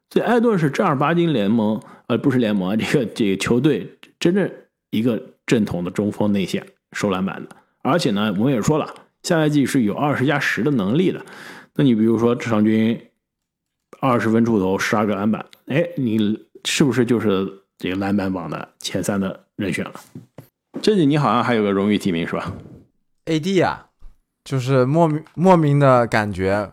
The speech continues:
Speaker 2: 莫名的健康，<laughs> 是不是也可以抢一抢篮板王？
Speaker 1: 那么助攻王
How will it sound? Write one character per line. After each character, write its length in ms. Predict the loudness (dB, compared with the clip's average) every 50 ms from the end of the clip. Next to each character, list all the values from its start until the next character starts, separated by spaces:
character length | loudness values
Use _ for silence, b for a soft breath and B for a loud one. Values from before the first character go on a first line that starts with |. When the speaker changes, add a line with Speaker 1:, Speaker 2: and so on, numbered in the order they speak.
| _ _
Speaker 2:
莫 140 | -2 0 0
名 160 | 2 2 0
的 80 | 0
健 240 | 0 2 2 2 2
康， 380 | 0 0 0 0 -2 -2 -4 -10 _ 0 2 4
<laughs> 260 | 4 4 4 4 2
是 140 | 2 4 6
不 160 | 6 4 4
是 160 | 4 4 4 4
也 100 | 4 2
可 160 | 4 2 2
以 80 | 2
抢 260 | 4 2 0 0 0 -2
一 60 | -2
抢 240 | -2 -4 -6 -8 -14 _ _ _
篮 160 | -8 -4 -2
板 160 | -2 -2 -2
王？ 240 | -2 -4 -6 -8 -12 _ _ B B B B B B B B B B B B
Speaker 1:
那 100 | 0 2
么 240 | 2 2 2 2 0
助 320 | -2 0 2 2 2 4
攻 220 | 4 2 2 4 4
王 280 | 4 2 2 0 -2